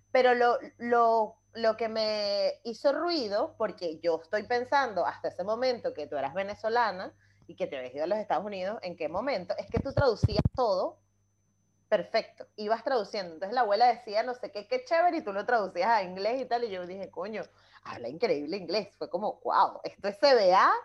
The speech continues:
¿en qué, en qué colegio estudió ella? ¡Qué arrecha!". Y no, resulta que, <laughs> que naciste en los Estados Unidos.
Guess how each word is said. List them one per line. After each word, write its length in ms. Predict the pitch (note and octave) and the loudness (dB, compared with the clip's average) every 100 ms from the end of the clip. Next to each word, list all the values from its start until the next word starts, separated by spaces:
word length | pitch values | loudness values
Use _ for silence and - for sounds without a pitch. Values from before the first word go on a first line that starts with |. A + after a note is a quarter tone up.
| - _ - | -10 _ -2
¿en 180 | B3 | -2
qué, 200 | A3 G3+ F#3+ | 0 -2 -2
en 160 | G3+ | -6
qué 140 | F#3+ F3+ | -4 0
colegio 300 | G#3+ B3 C4+ | 2 2 0
estudió 420 | - C4+ G#3 G#3+ | -4 -4 -2 2
ella? 400 | B3 F4 G#4 G4+ | 4 2 -2 -4
¡Qué 80 | A#3 | -2
arrecha!". 600 | E3+ - G#3 E3+ - - - | 0 0 -2 -4 -4 -10 -8
Y 100 | G#3+ | -8
no, 220 | E3+ D#3 | -2 -2
resulta 480 | E3 D#3+ E3 D3+ F3+ | -2 -2 -2 -2 2
que, 160 | F#4 | 2
<laughs> 120 | - - | 0 0
que 140 | G#4+ - G#4 - | 0 0 -8 2
naciste 500 | - G4 F4 - - | 2 2 -2 -2 2
en 140 | D#4 | 0
los 100 | D#4 | 0
Estados 580 | C#4 - - C4 - - - | -4 -4 -2 0 0 -8 -8
Unidos. 480 | - - A#3+ - B3+ | -2 -2 -4 -10 -10